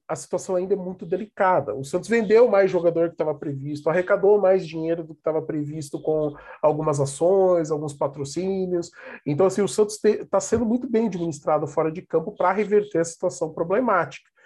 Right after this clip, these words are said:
Porém, não tem dinheiro, cara, porque, assim, o caixa tá zerado. Inclusive, f-, é, tá, o, o parecer do Conselho Fiscal foi, "Precisa vender mais jogadores",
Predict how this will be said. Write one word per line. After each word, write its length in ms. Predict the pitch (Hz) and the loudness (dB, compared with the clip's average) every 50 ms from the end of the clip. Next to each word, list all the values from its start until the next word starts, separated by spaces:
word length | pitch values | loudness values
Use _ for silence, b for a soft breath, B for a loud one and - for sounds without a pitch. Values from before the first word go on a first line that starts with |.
| B B B B B B B | B B B B B B B
Porém, 640 | - 254 302 277 254 247 254 294 349 277 185 147 147 | 2 4 6 6 6 6 6 4 4 2 0 -2 -4
não 140 | 170 214 254 | -4 -4 -4
tem 160 | 240 - 233 | -4 -4 -6
dinheiro, 560 | 208 226 247 269 247 240 269 285 262 202 143 - | -4 -4 -2 0 0 2 2 2 0 -2 -4 -10
cara, 240 | - 104 107 110 127 - - | -14 -16 -16 -16 -16 -16 -12
porque, 200 | - 151 147 180 | -10 -6 -2 0
assim, 240 | 202 202 - - 208 | -2 0 0 -4 -4
o 140 | 180 - - | -4 -4 -2
caixa 260 | - 208 190 - - | 0 0 0 0 0
tá 120 | - 190 | -2 0
zerado. 680 | 170 185 233 247 233 220 233 262 233 165 135 117 117 131 _ _ - | 0 2 2 4 6 6 6 6 4 2 0 -6 -14 -16 _ _ -14
Inclusive, 720 | 143 139 135 - 180 170 147 156 160 175 202 269 277 269 B B B B B B B B _ | -12 -12 -10 -10 -10 -12 -12 -12 -12 -10 -6 -6 -6 -6 B B B B B B B B _
f-, 180 | - - - - | -20 -12 -4 0
é, 320 | 190 180 180 180 180 180 | 4 6 8 8 8 8
tá, 260 | 170 - 196 175 165 175 | 6 4 0 0 2 2
o, 380 | 180 175 180 180 175 180 - _ | 2 2 2 0 -2 -4 -8 _
o 440 | - 214 202 180 180 180 180 185 180 143 | -10 -6 -4 -2 0 0 0 -2 -2 0
parecer 560 | 202 208 208 220 208 - - - 233 254 320 339 | 2 2 2 2 0 -4 -4 -2 0 0 0 0
do 140 | 311 262 | -2 -4
Conselho 400 | 269 - 226 220 220 - 233 226 | -2 -2 -4 -2 -2 -4 -4 -4
Fiscal 420 | 220 - 220 - - - 196 202 240 | -4 -6 -8 -8 -2 2 2 2 2
foi, 320 | 240 - 214 185 175 160 | 2 2 2 4 4 2
"Precisa 500 | 143 - - 190 - - - 233 233 262 | 0 -4 -6 -6 -6 -2 -2 0 0 0
vender 300 | 240 247 233 214 220 220 | 0 0 0 2 2 2
mais 180 | 220 214 214 214 | 4 2 2 2
jogadores", 460 | 226 220 196 190 165 147 123 - - | 0 0 -2 -2 -2 -2 -6 -6 -8